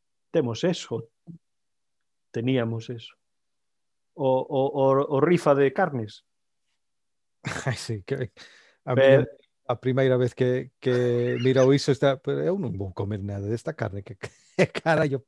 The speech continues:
Speaker 2: estás a pensar?" "Eu non
Speaker 1: Queridos
Speaker 2: pasa nada, que non
Speaker 1: escoitachis,
Speaker 2: pasa nada que esta carne." <laughs>
Speaker 1: queridos escoitachis, o que pasa cada domingo facían no bar pa que entre a xente e tal, un sorteo de carnes, e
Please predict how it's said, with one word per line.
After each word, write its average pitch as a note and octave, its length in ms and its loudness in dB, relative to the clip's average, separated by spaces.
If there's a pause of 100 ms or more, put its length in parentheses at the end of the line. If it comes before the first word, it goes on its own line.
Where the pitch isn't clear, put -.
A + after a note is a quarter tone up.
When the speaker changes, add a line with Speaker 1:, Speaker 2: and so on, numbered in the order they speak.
Speaker 2:
estás C3 280 -2
a A#2+ 40 -8
pensar?" A2 440 -6 (480)
"Eu D3 200 8
non E3 140 8
Speaker 1:
Queridos D#3 80 2
Speaker 2:
pasa E3 240 2
nada, D3 240 2
que D3 80 2
non - 20 6 (140)
Speaker 1:
escoitachis, E3 320 6
Speaker 2:
pasa A#3+ 260 8
nada D4+ 240 0
que B3+ 140 0
esta F3+ 160 0
carne." B2 400 4 (480)
<laughs> - 160 0
Speaker 1:
queridos D#3 340 6
escoitachis, B2+ 840 -2
o D3 100 2
que C#3+ 140 -4
pasa D#3 480 0
cada D3 240 4
domingo C3+ 800 0 (400)
facían C3 640 0
no B2 160 0
bar C3 400 2
pa B2+ 420 -6
que C3+ 140 -4
entre B2+ 240 -6
a A#2+ 80 -4
xente B2+ 400 -4
e A#2 80 -8
tal, C3+ 420 -4 (220)
un C3+ 160 -6
sorteo C3 580 -6
de A#2 160 -8
carnes, C3 560 -4 (640)
e B2+ 400 0